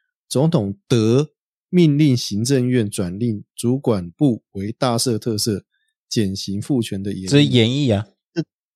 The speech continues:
Speaker 1: 对，是他有这个职权啊。
Speaker 2: 他不研议也可以啊。
Speaker 1: 他可以要做，他也，对，他不做也可以啊。所以其实权力在总统的手上，他决定要怎么做就怎么做，那不是你人民可以决定的。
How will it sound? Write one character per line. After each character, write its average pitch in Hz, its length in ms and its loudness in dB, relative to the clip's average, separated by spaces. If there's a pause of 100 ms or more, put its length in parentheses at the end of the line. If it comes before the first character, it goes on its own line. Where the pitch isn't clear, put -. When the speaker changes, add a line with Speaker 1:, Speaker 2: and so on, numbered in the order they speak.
(200)
Speaker 1:
对， 165 160 4
是 185 160 -2
他 190 160 2
有 139 100 4
这 147 80 0
个 147 80 2
职 113 300 -2
权 85 340 -8
啊。 - 60 -14 (180)
Speaker 2:
他 180 140 4
不 190 180 6
研 143 180 6
议 165 120 6
也 107 100 6
可 113 180 4
以 117 40 6
啊。 - 0 -
Speaker 1:
他 123 40 4
可 - 20 4
以 110 40 6
要 98 120 6
做， 127 180 2
他 180 100 2
也， 127 120 0 (500)
对， 160 140 2
他 175 140 2
不 156 120 -4
做 160 200 4
也 95 80 2
可 104 180 -4
以 92 140 -4
啊。 - 140 -12 (500)
所 208 140 4
以 160 140 0 (320)
其 180 180 0
实 165 380 4 (180)
权 143 260 2
力 190 160 2
在 156 180 2
总 127 180 0
统 120 180 -2
的 95 120 -6
手 85 240 -6
上， 104 320 -4
他 151 120 -2
决 131 180 0
定 139 140 0
要 131 100 0
怎 95 120 -6
么 87 80 -10
做 107 160 -6
就 104 60 -4
怎 95 100 -8
么 78 160 -16
做， 95 180 -8 (320)
那 180 180 -2 (140)
不 147 100 -4
是 202 120 0
你 147 140 4
人 104 240 0
民 117 260 0
可 110 140 -2
以 92 60 -2
决 80 200 -12
定 90 220 -10
的。 - 80 -18